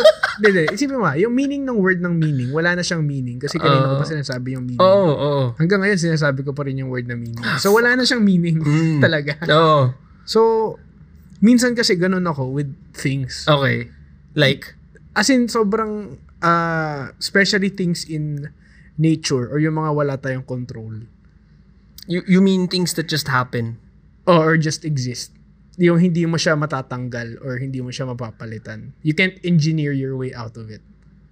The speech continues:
Speaker 2: Kumbaga, it is what it is.
Speaker 1: Mm.
Speaker 2: Ah, okay.
Speaker 1: So, may mga ganun akong minsan na pag tinititigan ko,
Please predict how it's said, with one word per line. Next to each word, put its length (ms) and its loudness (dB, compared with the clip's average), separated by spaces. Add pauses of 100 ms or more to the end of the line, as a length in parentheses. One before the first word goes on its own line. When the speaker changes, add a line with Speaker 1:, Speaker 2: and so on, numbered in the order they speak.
(600)
Speaker 2:
Kumbaga, 320 4
it 180 2
is 220 0
what 160 -2
it 100 -10
is. 300 -4
Speaker 1:
Mm. 400 0
Speaker 2:
Ah, 400 4
okay. 320 -2 (180)
Speaker 1:
So, 160 -2
may 140 6
mga 320 -2
ganun 240 0
akong 260 -4
minsan 380 0
na 80 -6
pag 180 -2
tinititigan 800 -4
ko, 240 -16